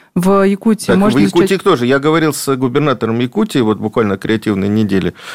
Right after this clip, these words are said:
Speaker 2: э, с С Н Николаевым. Он сказал, что они ожидают отдачу от креативного кластера сто миллиардов рублей, так, на минуточку.
Speaker 1: Да, I T развиты. Вот в Якутии тоже в следующем году запускают,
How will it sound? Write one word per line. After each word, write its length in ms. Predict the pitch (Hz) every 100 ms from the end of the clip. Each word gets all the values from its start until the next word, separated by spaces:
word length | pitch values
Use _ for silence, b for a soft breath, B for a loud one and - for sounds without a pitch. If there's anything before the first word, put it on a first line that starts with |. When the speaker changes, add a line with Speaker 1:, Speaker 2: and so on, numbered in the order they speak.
| B
Speaker 2:
э, 220 | - 92 101
с 80 | 120
С 160 | 113
Н 140 | 107 98
Николаевым. 460 | - 107 82 80
Он 100 | 117
сказал, 240 | - 147 147
что 240 | - 110
они 300 | 113 143 156 B B B
ожидают 560 | - 117 127 147 139 92
отдачу 340 | 113 139 135
от 60 | 113
креативного 460 | 113 117 135 123 113
кластера 340 | 135 131 120
сто 240 | - -
миллиардов 560 | 139 143 147 147 147 147
рублей, 380 | 165 170 196 110
так, 200 | 101 -
на 100 | 110
минуточку. 640 | 143 185 180 - - - -
Speaker 1:
Да, 280 | - 190 175 -
I 140 | 202
T 380 | 190 240 254 220
развиты. 440 | 196 180 180 175
Вот 180 | 165 -
в 240 | 175 175
Якутии 340 | 185 180 214 190
тоже 220 | 190 185
в 60 | 175
следующем 320 | 185 196 180
году 260 | 180 180
запускают, 580 | 196 180 - 190 185 175